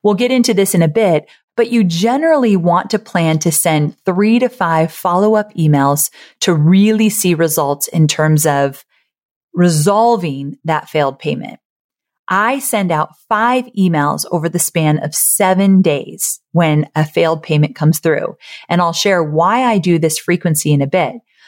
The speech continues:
But you can at least start gauging how you want your process to look and tweak it if necessary from time to time.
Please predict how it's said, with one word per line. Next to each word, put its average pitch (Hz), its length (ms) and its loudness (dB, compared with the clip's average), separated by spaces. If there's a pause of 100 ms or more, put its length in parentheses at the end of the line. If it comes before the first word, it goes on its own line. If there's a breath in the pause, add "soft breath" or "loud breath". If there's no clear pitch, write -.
(160 soft breath)
But 170 120 0
you 202 180 2
can 214 140 -2
at 190 120 -4
least 226 300 0
start 185 380 -4
gauging 175 400 2
how 185 400 -2
you 220 180 0
want 175 240 -2
your 160 120 -2
process 151 480 -4
to 151 100 -2
look 143 340 -2 (220 soft breath)
and 180 120 4
tweak 320 300 0
it 277 160 -2
if 170 160 -4
necessary 165 720 -2
from 156 240 0
time 131 300 -4
to 135 80 -4
time. 151 420 -4